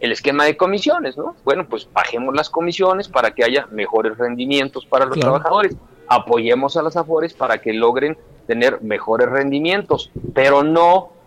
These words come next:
Speaker 1: elimines este instrumento que le permite ahora a cada trabajador tener la propiedad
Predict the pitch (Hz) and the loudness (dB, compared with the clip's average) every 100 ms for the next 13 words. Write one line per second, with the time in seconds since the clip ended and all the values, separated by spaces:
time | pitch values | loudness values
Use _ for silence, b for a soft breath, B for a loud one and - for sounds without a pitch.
0 | - 139 143 147 160 185 156 147 156 - | -6 0 2 2 0 -2 0 -2 -4 -10
1 | 123 127 - 147 147 175 175 165 143 135 | -6 -6 -2 -2 -2 -2 0 2 0 0
2 | 160 - - 117 117 101 135 131 160 240 | -6 -6 -4 -2 -2 2 2 2 0 -2
3 | 262 262 208 190 233 - 135 - 170 254 | 0 2 4 4 2 2 -2 0 0 0
4 | 254 190 170 165 - 170 208 220 - 139 | 0 -2 2 0 0 -2 0 0 2 0
5 | 139 131 175 | 0 4 4